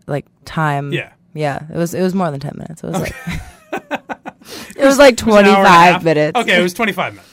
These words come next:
Speaker 1: I don't know.
Speaker 2: But that means half the podcast
Speaker 1: Right, there
Speaker 2: we
Speaker 1: was still
Speaker 2: talked about
Speaker 1: time.
Speaker 2: other stuff.
Speaker 1: Right.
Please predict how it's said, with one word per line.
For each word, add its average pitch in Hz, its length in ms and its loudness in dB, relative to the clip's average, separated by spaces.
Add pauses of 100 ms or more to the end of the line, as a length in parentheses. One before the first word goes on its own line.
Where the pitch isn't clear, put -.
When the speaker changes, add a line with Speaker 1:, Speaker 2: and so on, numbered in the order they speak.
(120)
Speaker 1:
I 247 140 -2
don't 202 140 -4
know. 285 80 4
Speaker 2:
But 262 200 2 (100)
that 277 180 0
means 254 420 -4
half 240 300 -2
the 202 80 -12
podcast 190 600 -4
Speaker 1:
Right, 233 360 2
there 233 100 -2
Speaker 2:
we - 20 2
Speaker 1:
was 202 80 -2
still 247 140 2
Speaker 2:
talked 208 120 0
about 185 100 2
Speaker 1:
time. 160 80 0
Speaker 2:
other 180 140 -4
stuff. - 360 -6 (100)
Speaker 1:
Right. 208 280 -8